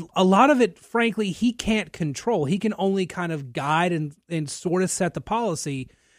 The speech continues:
But there's a lot of things out of his control, like the politics of the state, like hurricane season in the state. He can't really control a lot of that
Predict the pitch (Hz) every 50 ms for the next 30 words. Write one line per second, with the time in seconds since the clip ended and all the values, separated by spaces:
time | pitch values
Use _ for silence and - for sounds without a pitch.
0 | _ _ _ - 208 233 196 190 190 190 196 214 202 - 208 190 180 156 - -
1 | 156 - - 185 160 - 151 147 139 - - - 165 151 - - 226 240 202 143
2 | 123 113 123 117 117 123 139 139 - - 135 - - 143 139 143 156 151 - 175
3 | 160 151 - 175 180 196 185 - - 151 143 147 139 131 131 120 120 131 151 147
4 | 156 - 180 175 170 165 156 - 165 147 147 143 - - - 151 147 120 143 143
5 | 131 127 160 156 170 208 233 - - 285 262 208 190 185 170 160 - - 151 131
6 | - - 170 202 254 262 180 139 123 120 117 113 110 110 117 104 110 127 - _